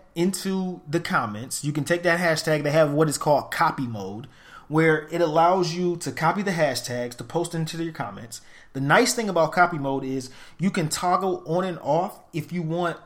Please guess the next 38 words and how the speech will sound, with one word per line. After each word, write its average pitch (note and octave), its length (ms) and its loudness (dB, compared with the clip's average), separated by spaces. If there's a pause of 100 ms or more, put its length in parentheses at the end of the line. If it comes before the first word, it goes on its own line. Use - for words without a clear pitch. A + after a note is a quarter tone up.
(460)
the C3 80 -6
five D#3+ 720 0
periods D#3 580 0
to D3 100 -6
come D3+ 240 -2
before C#3 260 -4
your C3 140 -2
hashtags. B2+ 640 -4 (380)
And D#3 380 2 (180)
if D#3 160 -2
you're D#3+ 160 2
unfamiliar G3+ 440 2
with D3+ 180 -2
Instagram, C3+ 580 -2
if A#2+ 120 -6
you C#3 100 -4
have F3+ 260 0
the E3 60 -2
five E3 340 4
periods D#3 500 -2 (240)
above D3 320 -2
your C#3+ 80 0
hashtags, A#2 640 -4 (220)
what E3+ 160 6
it E3+ 80 6
allows D#3 300 8
you C3 60 -2
to B2+ 80 -4
do G#3 360 -2 (260)
is D#3+ 220 2
people F3+ 320 -2
actually D#3 340 0
have D3 160 -4
to C3+ 100 -10
tap D#3 360 0
on C#3+ 340 0 (300)
kind C#3+ 200 2
of C3+ 160 -4